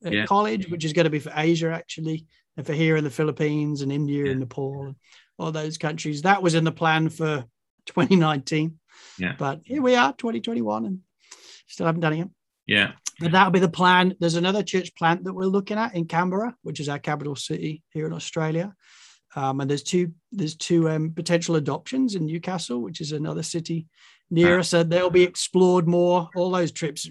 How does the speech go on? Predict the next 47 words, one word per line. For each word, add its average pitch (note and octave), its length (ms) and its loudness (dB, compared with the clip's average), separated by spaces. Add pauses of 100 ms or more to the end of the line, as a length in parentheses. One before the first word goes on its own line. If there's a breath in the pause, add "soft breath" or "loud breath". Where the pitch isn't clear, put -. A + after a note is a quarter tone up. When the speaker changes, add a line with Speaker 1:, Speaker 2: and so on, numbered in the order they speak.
(120)
Speaker 1:
have C#3+ 120 -2
just C3 140 -6
been B2 140 -8
cancelled C#3 420 -6
'cause C3+ 160 -8
you C#3+ 80 -12
can't, D3 300 -4 (120)
we're D3 100 -2
not D3 140 -2
allowed C3 220 -4
to D3 80 -8
leave C#3 240 -2
<laughs> - 40 -10
our D#3+ 120 2
suburbs, D3+ 600 -6
really. E3 280 -8 (320 soft breath)
Speaker 2:
Yeah. F#2 360 2
Speaker 1:
And F#2 100 0
so, - 400 -12 (300)
so F3+ 140 2
there's E3 240 4
things, G3+ 500 6
it's E3 120 0
gonna G3+ 200 4
be E3+ 140 0
busy F3 420 2
when E3+ 180 2
we D#3 80 -4
get C#3+ 220 -6
out. C3 260 -8 (360)
So F3 80 0
Speaker 2:
Yeah. C#3+ 60 2
Speaker 1:
I C#3+ 40 2
want D#3 180 2
to D3+ 80 2
Speaker 2:
Yeah. C#3+ 100 0
Speaker 1:
enjoy D3+ 340 2
this C#3+ 180 -2
season C#3+ 540 -4 (100)
as D3+ 140 -6
best C#3 340 -8
we C#3+ 80 -8
can. C3 380 -6 (240)
It's E3 140 -4
Speaker 2:
Yeah. E3+ 60 4
Speaker 1:
different. A#3 420 6
Speaker 2:
Yeah. F3 80 -18